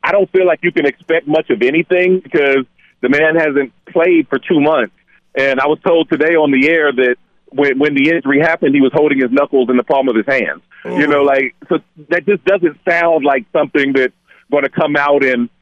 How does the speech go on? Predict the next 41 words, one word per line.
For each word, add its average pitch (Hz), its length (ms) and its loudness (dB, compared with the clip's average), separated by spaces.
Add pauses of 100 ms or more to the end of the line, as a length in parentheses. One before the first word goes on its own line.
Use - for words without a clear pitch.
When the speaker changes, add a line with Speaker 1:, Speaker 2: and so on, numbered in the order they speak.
Speaker 1:
hit 160 200 -2
twenty 147 280 0
points, 139 460 -2
um, 117 380 0 (220)
you 131 140 0
know, 120 180 0
just 127 200 -2
right 135 180 0
off 131 180 -2
the 131 80 -2
bench, 113 380 -2
uh, 110 360 2
just 113 180 -4
a 107 40 -4
couple 113 200 0
months 113 220 0
later. 107 320 0
But, 98 260 -2 (340)
I 127 80 -2
mean, 147 300 0
I 147 100 -2
think 185 320 0
anything 190 500 0
they 170 100 0
get 151 260 -2
from 175 180 0
him, 180 320 0 (400)
if, 151 200 0
if 151 140 -2
they 165 120 0
get 156 200 0
it, 170 120 2
is 147 120 -2
a 135 60 -2
positive. 160 600 -2
If 143 120 -2
they 147 100 0
got 156 220 -2 (100)
eight 160 220 0
points 165 420 -2
in 139 320 -2